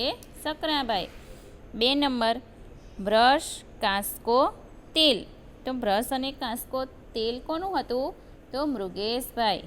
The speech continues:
તો આપણે ખાનામાં લખવાનું છે મૃગેશભાઈ. મોબાઈલમાં બજારનો વીડિયો.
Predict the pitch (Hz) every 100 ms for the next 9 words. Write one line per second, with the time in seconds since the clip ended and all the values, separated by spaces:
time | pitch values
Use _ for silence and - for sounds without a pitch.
0 | - - - - 185 202 226 196 185 190
1 | 185 - 240 285 285 247 220 262 - -
2 | - - - 277 320 302 302 302 - 233
3 | 226 233 - - - - - - - 220
4 | 233 240 240 277 311 302 320 285 233 208
5 | 240 247 247 262 269 262 302 277 170